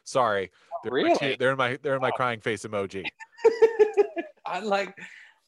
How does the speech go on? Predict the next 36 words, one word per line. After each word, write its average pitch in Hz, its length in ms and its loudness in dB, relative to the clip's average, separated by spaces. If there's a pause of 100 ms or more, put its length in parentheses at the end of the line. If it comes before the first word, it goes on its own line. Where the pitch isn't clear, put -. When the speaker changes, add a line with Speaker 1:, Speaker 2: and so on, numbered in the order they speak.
Speaker 2:
uh, 139 240 6
and 170 120 6
also 202 280 4
I 147 120 4
had 165 240 2
Cowboys 151 380 4
on 131 80 -6
tier 143 200 -2
three, 131 240 -6
but 123 180 -6
that 135 120 2
was 123 120 -6
before 123 440 -2
last 117 260 0
night's 107 220 -8
game, 104 300 -10
and 101 80 -8
I 101 100 -6
obviously 104 460 -10
have 104 160 -10
to 110 140 -20
put 104 220 -10
them, 98 220 -14 (440)
I 123 80 0
will 123 220 -4
be 117 400 -4
strong-armed 123 540 -2
by 104 100 0
you 113 220 -8
and 98 120 -12
put 107 160 -12
them 101 160 -14
into 98 320 -16
the 104 140 -8
actual 101 460 -8
tier 110 360 -6